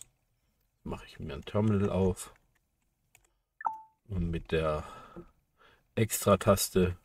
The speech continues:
manche sagen auch Windows oder sonstige Taste, und dem Pfeil nach rechts oder links kann man die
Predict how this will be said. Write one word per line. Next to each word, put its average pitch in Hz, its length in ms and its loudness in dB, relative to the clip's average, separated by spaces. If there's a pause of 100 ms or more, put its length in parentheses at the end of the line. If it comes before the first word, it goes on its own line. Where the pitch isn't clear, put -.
manche 87 300 0
sagen 82 260 0
auch 82 220 -6
Windows 98 480 4
oder 78 400 -8 (560)
sonstige 90 420 -2
Taste, 82 460 -2 (640)
und 87 260 -4
dem 82 180 -2
Pfeil 85 360 0
nach 80 240 -6
rechts - 260 0
oder 85 140 -6
links 87 340 -2
kann 80 220 -8
man 78 140 -10
die 76 280 -8